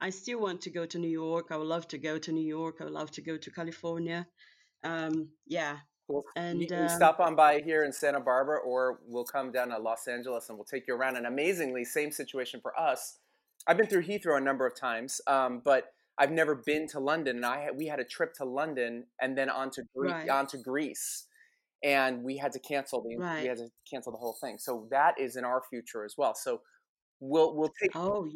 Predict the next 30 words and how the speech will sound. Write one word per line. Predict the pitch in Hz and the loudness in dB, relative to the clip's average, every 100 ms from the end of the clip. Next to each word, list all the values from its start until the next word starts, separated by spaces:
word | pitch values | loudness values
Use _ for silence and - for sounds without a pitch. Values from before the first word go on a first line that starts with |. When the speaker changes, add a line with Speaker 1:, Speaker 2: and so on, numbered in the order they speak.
| 160 | 2
Speaker 2:
we'll | 180 | 2
take | 190 208 | 6 4
Speaker 1:
yeah. | |
Speaker 2:
turns | - 214 202 160 | 4 0 0 0
being | 170 151 | -2 -2
tour | - 175 | 2 2
guides | 156 123 113 - | 6 4 4 -4
for | 123 | -8
each | 117 - | -6 -4
other. | 110 - - - | -4 -6 -12 -2
We'll | 139 | -2
come | 139 170 170 | 2 0 0
to | |
London, | 151 127 120 123 | -2 -2 -2 0
and | |
we'll | 233 | -2
Speaker 1:
Absolutely. | 226 214 214 208 170 165 | -4 -2 0 0 -2 -2
Speaker 2:
make | 139 135 | -2 -2
<laughs> | |
Speaker 1:
Yes. | 170 185 196 196 330 - 440 - 370 - _ _ - - _ _ | -2 0 0 -2 -4 2 0 2 -6 -6 _ _ -20 -20 _ _
We | 196 208 | -2 -2
have | 208 196 | -2 -4
a | 208 | -6
spare | - 214 214 | -2 -2 0
bedroom | 196 202 196 202 | 0 -2 -2 -4
here, | 180 190 190 226 | 0 2 2 0
and | 175 202 | -2 0
we | 208 202 | 0 0
kind | - 202 | -2 -2
of, | 208 | -2